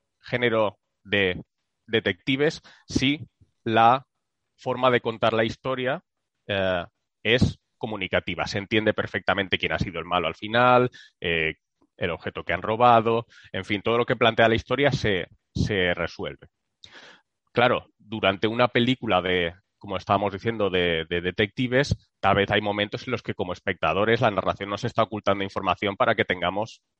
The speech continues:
pues eso, la tensión, ¿no? "Uy, ¿quién habrá hecho esto? ¿Quién habrá matado al, al mayordomo?". Dentro de toda esa, eh, de esos, mm, personajes que nos han mostrado. Eso es necesario para crear tensión y es una laguna, ¿vale?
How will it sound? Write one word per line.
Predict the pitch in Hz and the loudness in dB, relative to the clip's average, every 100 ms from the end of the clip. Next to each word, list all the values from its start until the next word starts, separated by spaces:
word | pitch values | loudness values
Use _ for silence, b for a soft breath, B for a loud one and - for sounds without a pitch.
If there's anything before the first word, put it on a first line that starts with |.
| _ | _
pues | - 104 | -10 -10
eso, | - 82 | -8 -4
la | 95 | -2
tensión, | 85 78 - 101 90 | -2 -6 -2 -4 -2
¿no? | 90 | -6
"Uy, | 98 107 | -6 -6
¿quién | 95 90 | -2 0
habrá | 92 | 2
hecho | 98 - | 2 0
esto? | 95 - 71 - | -6 -6 -18 -10
¿Quién | - 98 | -2 2
habrá | 101 101 | 2 4
matado | 101 - 101 98 92 | 2 4 2 2 2
al, | 92 92 - b b | 2 -2 -8 b b
al | - 104 | -6 0
mayordomo?". | 101 104 92 78 78 - _ | 0 0 -4 -10 -14 -20 _
Dentro | - 98 95 | -6 -4 -2
de | 92 95 | 0 0
toda | - 98 98 | 0 2 2
esa, | 95 95 90 - B B B B - | 4 2 2 -2 B B B B -4
eh, | 104 90 87 85 85 _ _ | 0 2 2 0 -4 _ _
de | 101 101 | -6 -6
esos, | 98 104 127 _ _ - | -6 -10 -14 _ _ -16
mm, | 95 92 92 - | -12 -12 -12 -8
personajes | 101 107 95 113 | -8 -4 -4 -4
que | - 101 | -6 -6
nos | 101 95 | -4 -4
han | 92 | -2
mostrado. | 95 - 69 71 - _ _ _ | -4 -6 -8 -8 -18 _ _ _
Eso | 101 110 | -10 -8
es | 95 | -6
necesario | 117 107 98 104 117 131 | 0 2 2 2 0 2
para | 110 | 2
crear | 101 92 95 | 2 2 2
tensión | 101 95 - 78 73 | -2 -4 -10 -12 -10
y | 95 | -10
es | 90 | -6
una | 98 | 0
laguna, | 87 85 76 71 - _ _ _ | 2 2 0 -14 -18 _ _ _
¿vale? | 85 92 | -4 0